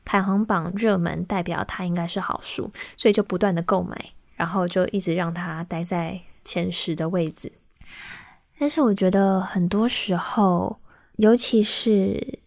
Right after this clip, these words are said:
经典的童话书，我们就不会有太多的设防，因为也是从众心态吧，就是说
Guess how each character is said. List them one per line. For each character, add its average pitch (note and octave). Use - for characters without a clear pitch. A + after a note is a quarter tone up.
经 C#4+
典 D4
的 -
童 F3
话 A3
书， G3
我 A3
们 G#3
就 F4
不 A#3+
会 F4
有 A3
太 A#3
多 G#3
的 -
设 A#3
防， -
因 B3
为 A3+
也 A3
是 C4+
从 G3
众 A#3
心 G#3
态 G#3
吧， -
就 A3+
是 A3+
说 A3